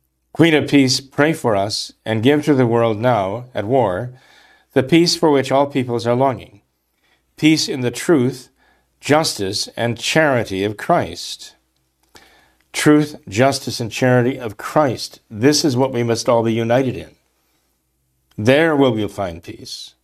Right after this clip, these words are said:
<clears throat> That's not what Francis is saying here. We have to come to our Lord Jesus Christ. We have to find him there.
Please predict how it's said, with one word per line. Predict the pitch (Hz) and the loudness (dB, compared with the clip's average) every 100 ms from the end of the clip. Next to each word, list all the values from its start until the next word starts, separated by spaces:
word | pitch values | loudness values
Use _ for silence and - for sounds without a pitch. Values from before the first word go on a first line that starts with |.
| _ | _
<clears throat> | _ - | _ -18
That's | 127 - _ _ _ _ _ _ _ _ _ _ _ _ _ _ - 131 | -18 -18 _ _ _ _ _ _ _ _ _ _ _ _ _ _ -6 2
not | 170 | 2
what | 151 | 2
Francis | - 135 127 107 - | 2 0 0 -6 -10
is | 104 | -10
saying | 113 117 | -12 -14
here. | 107 _ _ _ _ _ _ _ _ _ _ _ - - _ _ _ _ - | -18 _ _ _ _ _ _ _ _ _ _ _ -20 -20 _ _ _ _ 2
We | 139 | 4
have | 127 156 156 | 4 2 2
to | 147 | 0
come | 143 135 127 | 2 2 4
to | 123 | 4
our | 127 120 | 4 4
Lord | 120 123 | 2 0
Jesus | 107 101 101 | -4 -4 -6
Christ. | - 143 82 - - | -2 -4 -4 -12 -8
We | 104 | -6
have | 104 | -6
to | 110 | -4
find | 131 120 107 | 0 0 0
him | 131 101 76 - _ | -4 -4 -8 -20 _
there. | - 95 | -16 -16